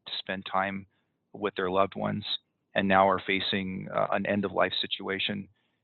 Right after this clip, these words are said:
and, and perhaps the regret they have that they didn't spend more time. Um, those are the, the reminders to me that we should, uh, take advantage of any opportunity we have and create those opportunities to draw close, uh,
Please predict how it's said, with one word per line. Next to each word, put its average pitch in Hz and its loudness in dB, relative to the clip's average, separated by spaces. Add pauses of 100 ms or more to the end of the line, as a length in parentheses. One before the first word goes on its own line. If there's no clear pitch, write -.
(120)
and, 131 -2
and 127 -2
perhaps 120 4
the 101 -8
regret 101 -4
they 101 -4
have 101 -4
that - -14
they 101 -4
didn't 101 -4
spend 92 -6
more 92 -8
time. 95 -6 (580)
Um, 92 0 (1080)
those 107 0
are 101 2
the, 95 2
the 107 0
reminders 95 4
to 98 -10
me 90 -8 (380)
that 101 -2
we 98 -8
should, 92 -6
uh, 95 -2 (240)
take 101 -2
advantage 92 -2
of 92 -4 (160)
any 104 0
opportunity 92 -4
we 98 -8
have 90 0
and 98 -4
create 98 0 (400)
those 92 0
opportunities 92 -6 (120)
to 95 -8
draw 92 -2
close, - -4 (480)
uh, 92 0